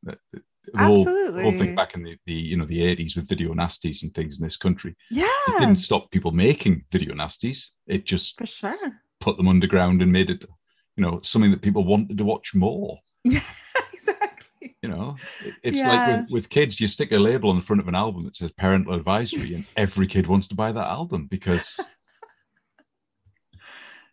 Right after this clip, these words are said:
Speaker 2: It's
Speaker 1: there's gonna be
Speaker 2: forbidden.
Speaker 1: some, yeah, it's exactly, yeah. It's what everyone wants. Everyone wants to see the X-rated movie and whatever else.
Speaker 2: Yeah,
Speaker 1: Yeah.
Speaker 2: absolutely. I mean, actually, I think it more, what's more important is to create a, um,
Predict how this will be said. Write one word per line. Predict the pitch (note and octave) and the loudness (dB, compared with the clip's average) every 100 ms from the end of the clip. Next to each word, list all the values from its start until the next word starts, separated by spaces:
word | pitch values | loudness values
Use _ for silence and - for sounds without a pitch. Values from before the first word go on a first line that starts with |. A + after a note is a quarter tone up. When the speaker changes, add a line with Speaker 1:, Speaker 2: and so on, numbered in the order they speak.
| - | -4
Speaker 2:
It's | G#3+ | -2
Speaker 1:
there's | A3 G#3+ | 4 6
gonna | A#3 | 6
be | |
Speaker 2:
forbidden. | G3 E3+ F#3+ | 6 0 -6
Speaker 1:
some, | G#3 - | -8 -4
yeah, | F3 D#4 | 0 0
it's | G3 - - | 0 -4 -8
exactly, | C#3+ - F#3 A3 G#3 | -8 -8 -8 -6 -4
yeah. | C3 C#3 | -4 -2
It's | G2+ - | -6 -4
what | - - | -2 0
everyone | - G2 G#2 | 2 2 2
wants. | F#3 - | 0 -2
Everyone | A#2 C3+ | -2 -2
wants | A2 G2+ | -4 -4
to | - | -4
see | F#2 - G2 | -2 2 2
the | F2+ | 2
X-rated | F#2 - F#2+ E2+ D#2+ | -2 0 0 0 -6
movie | E2+ F2+ A2+ | -6 -4 -6
and | F2 | -4
whatever | F2+ - E2+ E2 | -4 -4 -8 -8
else. | G2 - - - | -10 -12 -18 -20
Speaker 2:
Yeah, | F#3+ F3+ G3 | -10 -6 -4
Speaker 1:
Yeah. | F4 D4+ | -4 -4
Speaker 2:
absolutely. | G3 G3+ - A#3 E4+ D4 F#3+ F#3 F#3 G#3 - | -6 -8 -12 -10 -10 -10 -10 -10 -12 -12 -4
I | |
mean, | A3+ G#3+ | -2 0
actually, | B3 B3+ G#3 | -2 0 0
I | |
think | F#3 A3+ A3 | 0 0 -2
it | F3+ | -2
more, | G3 - | -2 -4
what's | F#3+ - | -8 -4
more | G3 A3+ | -2 0
important | G3+ F3+ F3 C#3+ E3+ D#3 | -2 -4 -2 -2 -6 -10
is | F3 F3+ - - | -12 -12 -16 -8
to | F#3+ E3+ D#3+ E3+ _ _ _ _ - _ | -6 -6 -8 -14 _ _ _ _ -20 _
create | - G#3 F#3 F#3+ F#3 _ _ _ _ - | -8 -2 2 2 -2 _ _ _ _ -4
a, | F#3+ - - | -2 -2 -4
um, | F3 E3+ D#3+ F3 | -4 -6 -10 -16